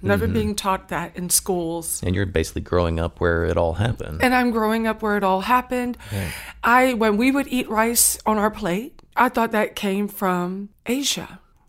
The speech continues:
Speaker 1: because that's what media shared with us. I was so proud to find out that the rice I was eating for breakfast, yes,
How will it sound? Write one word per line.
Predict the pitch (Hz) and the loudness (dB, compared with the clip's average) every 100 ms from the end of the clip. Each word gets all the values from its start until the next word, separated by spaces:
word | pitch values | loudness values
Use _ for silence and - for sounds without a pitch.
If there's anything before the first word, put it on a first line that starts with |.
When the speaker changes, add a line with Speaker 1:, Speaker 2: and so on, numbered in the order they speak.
| - | -6
Speaker 1:
because | 233 233 214 | -4 0 2
that's | 202 202 - | 2 2 0
what | 202 202 196 214 | 0 -2 0 0
media | 196 185 180 165 170 180 - | 0 2 -2 -4 -8 -14 -8
shared | - 247 254 | -4 -2 -2
with | 202 165 - | -4 -6 -8
us. | - - - - - _ | -14 -14 -14 -14 -18 _
I | 196 233 | 0 0
was | 247 233 | 2 2
so | 233 214 | 2 0
proud | - 214 220 220 202 185 | -2 -2 0 0 -2 -2
to | 208 | -6
find | 208 180 185 190 | -2 0 0 0
out | 185 170 170 - - | 0 0 -4 -6 -2
that | 185 | -2
the | 202 | 0
rice | 185 180 190 - | 0 2 2 2
I | |
was | 180 190 196 | 0 0 0
eating | 190 185 | 0 0
for | 180 | -2
breakfast, | 175 170 165 196 226 - - - | -4 -4 -6 -6 -4 -4 -4 -2
yes, | 190 156 - - | -2 -2 -2 -4